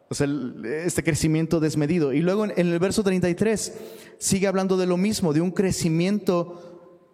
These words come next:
antinatural. Dice, otra parábola les refi-, les, les dijo, "El reino de los cielos es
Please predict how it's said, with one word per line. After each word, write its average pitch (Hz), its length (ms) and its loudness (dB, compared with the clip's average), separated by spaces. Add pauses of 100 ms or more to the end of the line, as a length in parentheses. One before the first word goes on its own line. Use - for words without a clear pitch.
(360)
antinatural. 185 840 2
Dice, 190 340 0
otra 202 340 0
parábola 202 480 0
les 143 200 0
refi-, 135 320 0
les, 131 320 0
les 143 280 0
dijo, 185 420 0 (320)
"El 160 160 2
reino 220 420 2
de 180 100 2
los 156 120 2
cielos 190 460 0
es 170 240 -2